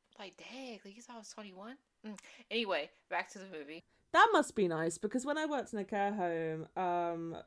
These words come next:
Speaker 2: all of the people that I, o-, the old ladies that I looked after, they were like, "Mm, you look like you're hitting thirty," and I was like, "Cheers, babe."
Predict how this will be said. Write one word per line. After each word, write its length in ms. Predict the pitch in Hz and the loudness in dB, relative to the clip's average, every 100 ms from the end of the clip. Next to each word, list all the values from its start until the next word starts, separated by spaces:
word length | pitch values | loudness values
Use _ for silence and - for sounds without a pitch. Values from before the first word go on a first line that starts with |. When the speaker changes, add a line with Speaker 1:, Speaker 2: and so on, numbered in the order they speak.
| - | -6
Speaker 2:
all 220 | 196 190 190 | 0 2 2
of 60 | |
the 80 | 185 | -2
people 440 | 190 190 180 180 175 | -4 -4 -2 -2 -2
that 160 | 170 | -2
I, 260 | 165 160 - | 0 -2 -2
o-, 180 | 185 - - | -2 -2 0
the 80 | 180 | 0
old 200 | 175 175 | 2 2
ladies 760 | 170 165 165 160 160 - - _ _ _ _ - | 2 2 0 0 -2 -6 -16 _ _ _ _ -6
that 180 | 170 | -2
I 200 | 160 156 | -2 -2
looked 280 | 160 160 - | -2 -4 -4
after, 480 | 165 160 - 180 165 | -2 -4 -2 -2 0
they 160 | 165 165 | 0 0
were 100 | 165 | 0
like, 300 | 160 160 - 208 | 0 -2 -4 -6
"Mm, 360 | 214 190 175 170 | -4 -2 -4 -4
you 180 | 208 | -2
look 160 | 254 294 | -2 0
like 220 | 294 277 | -2 0
you're 220 | 240 190 190 | 0 2 0
hitting 280 | 214 196 170 | -2 0 0
thirty," 420 | 165 185 190 156 | 0 0 2 0
and 100 | 147 | -2
I 40 | 151 | -6
was 100 | 160 | -8
like, 140 | 156 | -8
"Cheers, 340 | - 226 247 160 | -2 0 0 -2
babe." 340 | 147 139 | -6 -4